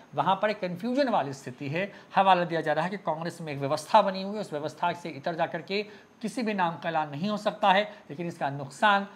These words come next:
कहीं ना कहीं ground पर ज़रूर हो रहा है, क्योंकि जो विरोधी खेमा है, वो पहले से तैयारियां कर रहा है और उसका जो अब चुनाव प्रचार का अभियान है, वो कहीं आगे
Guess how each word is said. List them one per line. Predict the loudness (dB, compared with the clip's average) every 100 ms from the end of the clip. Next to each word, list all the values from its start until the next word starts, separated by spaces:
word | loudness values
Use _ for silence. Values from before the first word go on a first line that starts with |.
| -20 -2
कहीं | 2 2
ना | 2
कहीं | -2 2
ground | 2 2
पर | 0
ज़रूर | -4 -4 -2
हो | 0
रहा | 2
है, | 2 0
क्योंकि | -4 -10 -10
जो | -10 -6 -6 -8 -10
विरोधी | -4 -2 0 0
खेमा | -2 -6 -4
है, | -4 -8 -14 -20 -6
वो | -2
पहले | 2 2 2
से | -4
तैयारियां | -2 0 4 4
कर | 4 6
रहा | 6 8 6
है | 4 0 -4 0
और | 2
उसका | 0 2 2
जो | 4
अब | 0
चुनाव | 0 -4 -2
प्रचार | -2 -2 0
का | 0
अभियान | -2 2 2
है, | 0 -4 -8 -16 -18 -2
वो | 4 4 4 -2 -20 -20 0
कहीं | 2 6 6 8
आगे | 6 4 -4